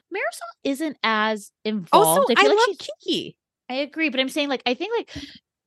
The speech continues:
Speaker 1: Adriana, like, she is, like, she's with Julia. She's against Alexia and Marisol. Like, she's really a part of the storylines more so than, like,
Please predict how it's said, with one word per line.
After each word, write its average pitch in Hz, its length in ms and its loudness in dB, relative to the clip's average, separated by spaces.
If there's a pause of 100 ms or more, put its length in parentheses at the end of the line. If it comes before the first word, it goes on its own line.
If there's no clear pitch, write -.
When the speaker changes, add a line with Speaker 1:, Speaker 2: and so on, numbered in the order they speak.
(240)
Speaker 1:
Adriana, 294 320 4
like, 262 120 4
she 359 160 6
is, 440 200 8
like, 233 160 2
she's 196 220 -2
with 220 260 2
Julia. 330 400 8
She's 180 260 -2
against 226 320 0
Alexia 277 500 0
and 302 140 -8
Marisol. 330 400 0
Like, 220 120 -4
she's 403 400 0
really 240 420 6
a 208 60 2
part 190 260 0
of 196 80 -4
the 190 60 -4
storylines 190 680 0
more 208 220 2
so 220 220 2
than, 208 160 0
like, 185 260 -2